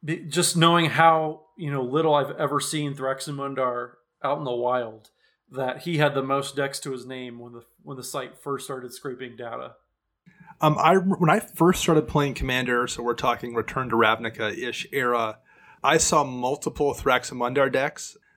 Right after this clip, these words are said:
Speaker 2: A couple were zombie tribal, a couple were just aggro. So I, I remember seeing those decks, and I no longer see those people, those, those players, even the ones I still know,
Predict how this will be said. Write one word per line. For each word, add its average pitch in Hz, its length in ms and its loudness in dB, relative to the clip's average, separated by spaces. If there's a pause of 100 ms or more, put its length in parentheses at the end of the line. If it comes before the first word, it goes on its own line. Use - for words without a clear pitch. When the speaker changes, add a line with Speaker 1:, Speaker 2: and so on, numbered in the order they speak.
(140)
Speaker 2:
A - 60 -18
couple 147 400 0
were 135 140 -4
zombie 127 380 -2
tribal, 117 520 2
a 113 60 -4
couple 117 320 -2
were 110 160 -4
just 113 200 -10
aggro. 113 580 -2 (380)
So 117 400 0 (560)
I, 139 140 2
I - 80 -2
remember 143 240 0
seeing 165 340 4
those 139 180 -6
decks, 147 420 -2 (200)
and 135 160 -6
I 120 80 -4
no 131 180 -6
longer 127 340 -4
see 123 300 -12 (280)
those 135 160 -8
people, 151 240 2
those, - 160 -8
those 165 200 0
players, 147 400 6
even 131 180 -8
the 127 60 -6
ones 123 220 -2
I 120 80 -2
still 131 220 -4
know, 123 320 -6